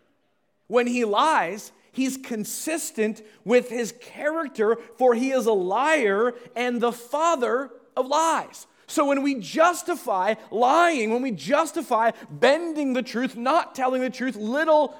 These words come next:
white lies or the big story that's a lie, when we do that, we're putting ourselves in the same camp as the enemy of our souls.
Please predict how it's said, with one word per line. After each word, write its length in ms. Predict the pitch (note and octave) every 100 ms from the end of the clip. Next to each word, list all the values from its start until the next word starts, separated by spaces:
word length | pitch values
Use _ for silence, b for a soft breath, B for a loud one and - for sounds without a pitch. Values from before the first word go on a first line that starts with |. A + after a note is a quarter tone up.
| B
white 420 | A3 B3+ D4+ A3+
lies 380 | G#3 A3+ B3+ A#3+
or 100 | A#3
the 140 | G#3
big 320 | F#3 C4+ G#3
story 840 | - G3+ B3 D#4 D#4 A#3+ F3 G3 - b b
that's 180 | G3+ A3
a 60 | A3
lie, 500 | G3 C4+ B3 F#3+ G#3+ B
when 220 | G#3 B3 B3
we 160 | B3
do 300 | F#3 C#4+ E4+
that, 300 | A#3 F3 A3+ -
we're 160 | A3 B3+
putting 340 | B3+ D4+ D#4+
ourselves 520 | C4+ A#3+ A#3+ A#3+ A#3 A#3
in 180 | A3+
the 100 | A3+
same 420 | A3 - C4 C4+ A#3+
camp 600 | - D4 D4+ A#3+ A#3+ - b b
as 240 | A3 A#3 F#3+
the 180 | A#3 A#3
enemy 720 | D4 D#4 A3+ E3+ F3+ A3+ - _ _ -
of 100 | B3+
our 140 | D4
souls. 720 | D4 D#4 F4+ D#4+ E3+ - -